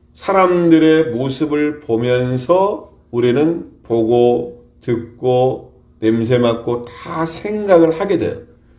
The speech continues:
그러면서 만법을 통해서라는 말은 거기에 갈마 있는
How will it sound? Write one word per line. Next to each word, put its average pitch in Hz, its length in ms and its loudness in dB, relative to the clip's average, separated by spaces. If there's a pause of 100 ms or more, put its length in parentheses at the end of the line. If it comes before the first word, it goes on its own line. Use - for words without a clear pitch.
(400)
그러면서 190 500 4
만법을 170 580 0
통해서라는 220 640 -2
말은 131 500 2 (360)
거기에 147 580 4
갈마 127 640 0
있는 113 640 -4